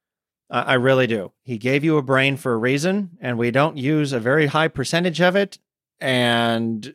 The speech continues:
we don't even use the percentage we could be using. So I, I, I try to endeavor to,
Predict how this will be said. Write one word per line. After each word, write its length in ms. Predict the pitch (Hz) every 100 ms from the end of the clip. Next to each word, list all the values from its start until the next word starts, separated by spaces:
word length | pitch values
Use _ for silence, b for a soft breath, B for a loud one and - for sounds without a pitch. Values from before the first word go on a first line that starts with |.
| _ -
we 300 | 139 123 123
don't 180 | 147
even 160 | 151 147
use 200 | 147 143
the 100 | 143
percentage 440 | 139 156 147 127
we 100 | 143
could 180 | - 143
be 100 | 131
using. 420 | 127 127 98 85
So 380 | - 123 113 113 120
I, 100 | 127
I, 340 | - 131 135
I 40 | 120
try 340 | - 165 175
to 100 | 165
endeavor 560 | 147 127 127 131 127 117
to, 360 | - 120 123